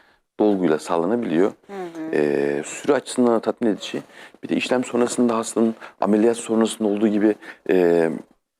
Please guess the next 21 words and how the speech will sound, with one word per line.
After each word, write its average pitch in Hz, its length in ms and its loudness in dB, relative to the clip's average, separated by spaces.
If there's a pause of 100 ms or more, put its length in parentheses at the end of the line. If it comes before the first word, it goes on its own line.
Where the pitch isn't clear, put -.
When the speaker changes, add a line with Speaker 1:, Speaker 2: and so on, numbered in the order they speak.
(1600)
Speaker 1:
bir 101 280 -2
morarma, 98 600 2
ödem, 95 500 0 (120)
işte - 400 0 (180)
evden 95 340 2
çıkamama 101 640 0 (280)
hali 90 280 0
söz - 220 -4
konusu 95 280 -4
değil. 156 120 2 (440)
Ama 107 300 0
bu - 100 2
işlem - 340 -2
kesinlikle 101 600 -2
ameliyatın 90 540 0 (460)
alternatifi 101 540 -4
değil. 135 160 -4 (720)
Ufak 113 280 -2
dokunuşlar 98 420 0
iyi 78 220 2
ama 87 260 0